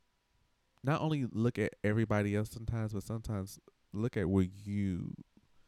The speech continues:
was placed in it. 'Cause sometimes, a lot of times, we know certain stuff. Like, I'm, I'm talking about, I'm speaking about dealing with friends and relationships sometimes, um,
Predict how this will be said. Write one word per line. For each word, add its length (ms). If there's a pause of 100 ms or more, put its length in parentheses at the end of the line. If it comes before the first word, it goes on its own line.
(2250)
was 160
placed 360
in 120
it. 140 (360)
'Cause 160
sometimes, 400
a 60
lot 220
of 80
times, 280
we 100
know 220
certain 300
stuff. 300 (380)
Like, 200
I'm, 200
I'm 140
talking 220
about, 160
I'm 80
speaking 260
about 140
dealing 220
with 140
friends 420
and 180 (380)
relationships 560
sometimes, 460 (480)
um, 300